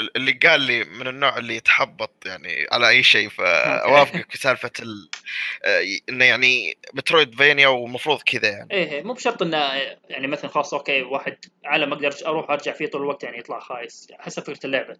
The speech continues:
Speaker 2: هي تعتمد. فإيه، آه،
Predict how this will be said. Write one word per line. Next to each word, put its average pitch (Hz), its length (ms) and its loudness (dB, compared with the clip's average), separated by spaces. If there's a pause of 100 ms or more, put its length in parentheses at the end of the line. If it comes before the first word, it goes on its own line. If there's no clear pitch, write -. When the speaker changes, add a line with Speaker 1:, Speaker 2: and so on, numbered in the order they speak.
(120)
Speaker 2:
هي 123 60 -14
تعتمد. - 420 -18 (640)
فإيه، 131 760 -2 (800)
آه، 139 760 -4